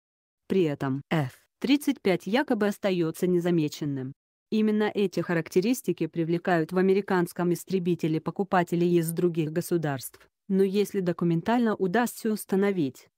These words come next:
что самолёт не столь быстро незаметен, как то утверждают в С Ш А,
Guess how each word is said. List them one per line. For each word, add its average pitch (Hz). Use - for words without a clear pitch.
что -
самолёт 180
не 180
столь 165
быстро 175
незаметен, 175
как 160
то 190
утверждают 180
в -
С -
Ш 226
А, 147